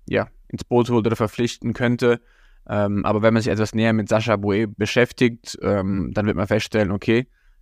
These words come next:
ähm, der Mann kann was, ja, äh, der ist, wurde ausgebildet in der Jugend von Rennes, ähm,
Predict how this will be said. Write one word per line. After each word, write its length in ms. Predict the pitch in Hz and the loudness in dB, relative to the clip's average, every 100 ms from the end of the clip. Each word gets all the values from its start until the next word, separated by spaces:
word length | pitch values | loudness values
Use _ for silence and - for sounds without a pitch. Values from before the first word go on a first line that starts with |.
| - | -8
ähm, 480 | 104 104 104 104 104 _ - | -2 -2 -2 -4 -8 _ -6
der 100 | 110 | 0
Mann 220 | 107 104 | 0 0
kann 220 | 123 127 | 0 2
was, 260 | 139 143 - | 4 4 2
ja, 680 | 107 113 107 55 55 57 | 0 0 -2 -6 -6 -6
äh, 60 | 53 78 73 - - _ _ _ | -8 -12 -20 -20 -20 _ _ _
der 260 | - 73 - _ _ - - - | -4 -4 -4 _ _ -20 -20 -14
ist, 220 | 104 - | -12 -4
wurde 180 | 113 92 | 0 2
ausgebildet 400 | 120 113 120 117 | 2 0 0 0
in 40 | |
der 100 | 110 | 0
Jugend 260 | 107 117 107 | 0 -2 -2
von 180 | 113 104 | -2 2
Rennes, 420 | 117 139 147 160 - | 4 2 0 -8 -6
ähm, 800 | 117 104 104 101 101 104 104 | -2 0 2 0 0 0 -2